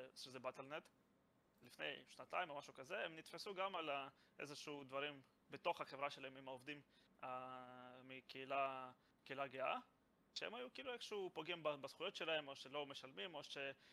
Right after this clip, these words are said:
אה, באמת פוגעים בזכויות שלהם. ואז עשו על זה כזה סוג של cancel culture, אבל זה, זה לא יצא, הם החזירו אותם לעבודה, וכאילו פיצו אותם ב-,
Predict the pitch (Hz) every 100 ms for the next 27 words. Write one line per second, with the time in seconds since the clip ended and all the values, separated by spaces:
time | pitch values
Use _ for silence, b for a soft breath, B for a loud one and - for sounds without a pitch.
0 | B - - - - 131 127 127 - -
1 | - 147 151 180 165 156 160 143 143 135
2 | 131 120 - - - - 123 151 202 180
3 | 170 170 156 143 143 139 - - 143 139
4 | 135 - 160 - 139 - - - 160 139
5 | 135 151 - 285 - - - _ - -
6 | 139 151 147 160 185 170 - 196 175 143
7 | 139 131 147 143 139 131 131 156 226 233
8 | 151 - 135 131 B B - - 135 -
9 | 151 143 139 135 131 131 127